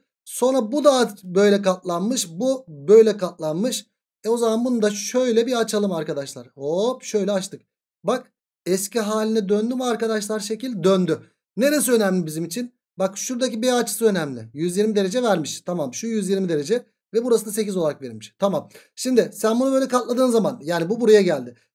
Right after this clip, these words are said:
Üst üste binen kenarlar eşit. Üst üste binen açılar eşitti.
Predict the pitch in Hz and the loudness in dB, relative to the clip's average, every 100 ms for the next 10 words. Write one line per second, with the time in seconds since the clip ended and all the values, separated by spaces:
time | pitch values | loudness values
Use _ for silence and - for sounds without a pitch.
0 | - 233 214 247 233 220 208 202 208 202 | -4 -4 -2 0 4 4 4 2 4 4
1 | 175 147 - 202 208 277 _ _ 202 202 | 2 -2 0 0 0 -4 _ _ -6 -4
2 | - 214 202 190 185 180 202 226 285 - | 2 4 6 4 0 0 6 8 6 2
3 | _ - 165 208 202 139 | _ -4 -2 -2 -4 -6